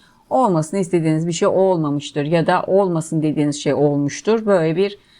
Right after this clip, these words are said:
e, isteklerimizde olan şeylerin çelişmesi gibi bir durum. Dolayısıyla bir kalp kırıklığı ya da hayal kırıklığı, moral bozukluğu olabilir.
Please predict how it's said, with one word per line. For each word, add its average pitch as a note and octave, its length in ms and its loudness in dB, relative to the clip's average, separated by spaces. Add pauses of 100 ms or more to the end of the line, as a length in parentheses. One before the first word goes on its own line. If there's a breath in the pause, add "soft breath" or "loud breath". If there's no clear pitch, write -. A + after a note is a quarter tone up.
(180 soft breath)
e, D#3+ 300 4
isteklerimizde E3 800 0
olan F3 340 0
şeylerin D#3+ 540 0
çelişmesi E3 680 -2
gibi D3+ 220 -2
bir E3+ 140 0
durum. F3 380 2
Dolayısıyla D#3 580 0
bir E3+ 120 -4
kalp F#3+ 320 2
kırıklığı D3+ 520 0
ya D#3 180 0
da E3 120 -4
hayal E3+ 360 2
kırıklığı, C#3+ 600 -2
moral E3 500 2
bozukluğu C#3+ 460 -4
olabilir. D#3+ 600 -2